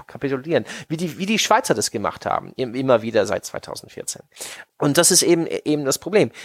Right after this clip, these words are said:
Das, das Problem für die Remain, die Pro-E-U-Seite Großbritannien, ist, dass dieses, ähm, dass dieses, äh, Dokument eben zu kompliziert ist und nicht weit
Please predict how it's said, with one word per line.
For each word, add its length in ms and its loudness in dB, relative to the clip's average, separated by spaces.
Das, 140 2
das 160 6
Problem 380 2
für 160 -6
die 140 -4
Remain, 480 2
die 100 -12
Pro-E-U-Seite 800 2
Großbritannien, 420 -4
ist, 120 -2
dass 120 2
dieses, 380 0
ähm, 340 6
dass 160 0
dieses, 480 0
äh, 180 0
Dokument 480 -4
eben 320 0
zu 240 -2
kompliziert 600 0
ist 260 0
und 100 -4
nicht 220 -6
weit 220 4